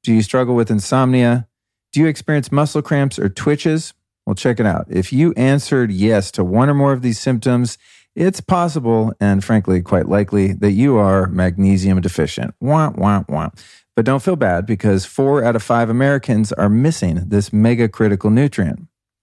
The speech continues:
And it's not our fault. The issue is that it's missing from our soil and, as a result, our diets. And I can't overstate the significance of this mineral. Magnesium is involved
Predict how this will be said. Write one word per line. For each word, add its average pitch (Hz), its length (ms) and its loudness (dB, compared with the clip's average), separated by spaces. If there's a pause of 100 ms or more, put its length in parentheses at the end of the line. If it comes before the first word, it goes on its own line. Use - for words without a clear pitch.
(180)
And 151 100 2
it's 151 140 -2
not 170 140 2
our 156 100 0
fault. 151 460 -2
The 107 380 2
issue 127 280 0
is 139 220 0
that 107 160 2
it's 101 160 -4
missing 110 340 0
from 101 200 0
our 87 120 0
soil 127 560 0
and, 98 200 0
as 95 140 0
a 92 40 -6
result, 98 500 0
our 90 220 2
diets. 85 720 -2 (760)
And 113 160 2
I 117 120 2
can't 165 480 -4
overstate 117 680 -2
the 101 60 -8
significance 110 800 -2
of 95 140 -6
this 98 240 -2
mineral. 95 520 0
Magnesium 135 680 2
is 110 160 0
involved 98 680 0